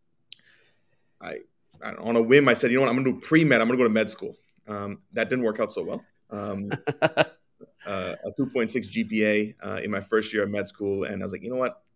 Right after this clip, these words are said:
Speaker 1: Uh, this is probably not for me. I don't think people really want me treating them." So I says, "Okay,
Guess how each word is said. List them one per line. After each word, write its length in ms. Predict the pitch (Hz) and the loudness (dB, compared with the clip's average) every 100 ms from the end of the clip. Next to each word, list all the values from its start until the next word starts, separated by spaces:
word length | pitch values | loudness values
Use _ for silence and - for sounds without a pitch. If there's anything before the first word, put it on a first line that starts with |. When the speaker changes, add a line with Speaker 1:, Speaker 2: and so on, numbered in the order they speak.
| 117 | -16
Speaker 1:
Uh, 320 | 82 80 78 78 | -10 -8 -8 -10
this 120 | 165 | -14
is 80 | - | -10
probably 240 | - 254 208 | -6 0 2
not 160 | 165 | 2
for 80 | 151 | 2
me. 100 | 110 | 0
I 40 | |
don't 120 | 123 135 | 0 -2
think 140 | 135 | -4
people 220 | 127 113 | -6 -2
really 160 | 107 110 | -2 -2
want 180 | 104 90 | -2 -6
me 60 | |
treating 320 | 98 101 80 | -6 -8 -8
them." 100 | - - _ _ _ _ | -16 -20 _ _ _ _
So 360 | - 117 104 101 | 0 4 6 4
I 100 | 107 | 0
says, 180 | 110 107 | -2 0
"Okay, 240 | 107 | 0